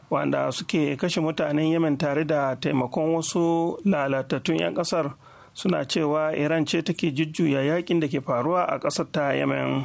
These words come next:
Tun cikin watan Maris na shekara ta dubu biyu da goma sha biyar ne dai,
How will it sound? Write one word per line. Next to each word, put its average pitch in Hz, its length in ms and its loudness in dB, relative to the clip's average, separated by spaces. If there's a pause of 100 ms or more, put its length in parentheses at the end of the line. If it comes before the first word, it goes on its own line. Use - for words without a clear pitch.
(160)
Tun 175 140 -2
cikin 170 260 -2
watan 170 200 -2
Maris 156 340 0
na 160 180 2
shekara 151 400 -2
ta 156 220 0
dubu 156 180 0
biyu 165 40 2
da 151 60 0
goma 151 220 -2
sha 147 160 0
biyar 143 220 0
ne 143 180 2
dai, 127 260 0